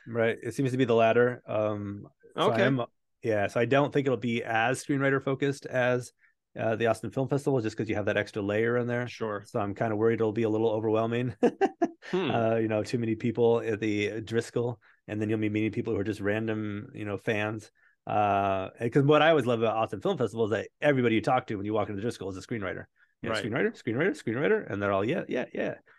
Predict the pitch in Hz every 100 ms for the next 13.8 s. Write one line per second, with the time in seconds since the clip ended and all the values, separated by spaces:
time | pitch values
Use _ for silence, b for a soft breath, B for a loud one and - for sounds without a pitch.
0 | b - 104 101 92 95 110 117 113 92
1 | 95 110 98 - 98 95 - 156 110 101
2 | 104 107 104 101 95 101 95 101 147 190
3 | 180 170 165 156 151 151 131 139 120 135
4 | 151 139 151 135 143 143 143 139 123 120
5 | 113 117 113 143 127 b b b _ 113
6 | 110 101 131 123 147 123 113 113 139 139
7 | 113 120 107 - - - 123 113 110 -
8 | _ - 117 104 104 - 110 104 95 123
9 | 117 104 120 113 104 b b b - 104
10 | 104 98 - - 107 - 107 104 101 92
11 | 113 104 92 90 92 95 151 147 139 135
12 | 135 127 123 - 151 113 117 - 113 110
13 | 104 110 95 - 90 - -